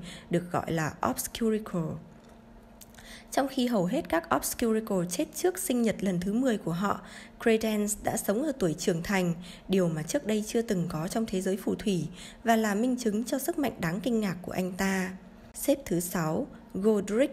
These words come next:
Gryffindor. Nhắc đến sự thành công của bộ truyện Harry Potter, người ta thường nghĩ đến những phù thủy với phép thuật mạnh mẽ. Nhưng người ta thường quên rằng chính những người sáng lập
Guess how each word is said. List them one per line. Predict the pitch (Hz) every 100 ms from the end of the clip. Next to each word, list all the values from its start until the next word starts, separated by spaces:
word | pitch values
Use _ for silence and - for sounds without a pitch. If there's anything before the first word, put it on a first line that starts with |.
| -
Gryffindor. | 190 208 202 208 202 202 190 185 185 - - - - - - -
Nhắc | 370 285
đến | 233
sự | 226 -
thành | 254 202
công | 233 269
của | 254
bộ | 190 190 180
truyện | -
Harry | 226 240 226
Potter, | 226 277 - 247 240 233 - - -
người | 202 170
ta | 185 202
thường | 202 165
nghĩ | 180 233
đến | 240
những | 254 -
phù | 202
thủy | 190 208 175
với | 175
phép | 320 349
thuật | 254 180
mạnh | 196 180
mẽ. | 214 - 370 - - - - - -
Nhưng | 190 180
người | 165
ta | 180 202
thường | 202 160
quên | 233 240
rằng | 240 202 180 175 - -
chính | - 269
những | 349 381
người | 311
sáng | 220 208 233
lập | 302